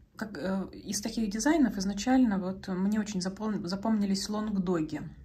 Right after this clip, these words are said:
А, один лонгдог я на-, начис-, начала, это монохром, э, на белой канве черными нитками. И я поняла, что он, ко-, они, конечно, безумно красивые, стильные работы.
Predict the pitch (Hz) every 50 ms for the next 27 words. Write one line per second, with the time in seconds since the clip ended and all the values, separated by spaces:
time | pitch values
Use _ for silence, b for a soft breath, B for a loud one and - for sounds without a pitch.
0 | - - - - - B B B B B B B B B B B B B B B
1 | B B - 185 185 180 - 202 202 269 285 262 220 214 208 202 196 190 233 233
2 | - - 202 196 196 196 - 190 196 190 - - - - - 202 214 214 220 -
3 | - 247 269 311 330 320 277 - - 196 196 196 202 202 - - 269 294 311 302
4 | 285 254 214 190 190 190 180 185 196 190 185 196 202 190 185 180 185 - 196 196
5 | 196 196 190 196 196 185 175 170 - 127 - - 196 185 185 196 190 196 220 240
6 | 269 320 359 - - - 262 254 254 254 254 254 254 B B B B B B B
7 | B B B B B B B B B B B B B _ - 220 226 285 - -
8 | 247 233 247 269 320 339 - - - - 247 233 214 - - 247 220 202 247 -
9 | 233 240 247 - 262 233 - - 214 - - 185 - 190 185 190 254 247 269 254
10 | 214 190 190 - - 208 202 208 - - - 269 294 277 247 226 202 190 185 175
11 | 175 175 - - - - - - - 240 240 233 233 214 196 185 175 175 180 180
12 | 170 170 165 165 165 165 - - 170 170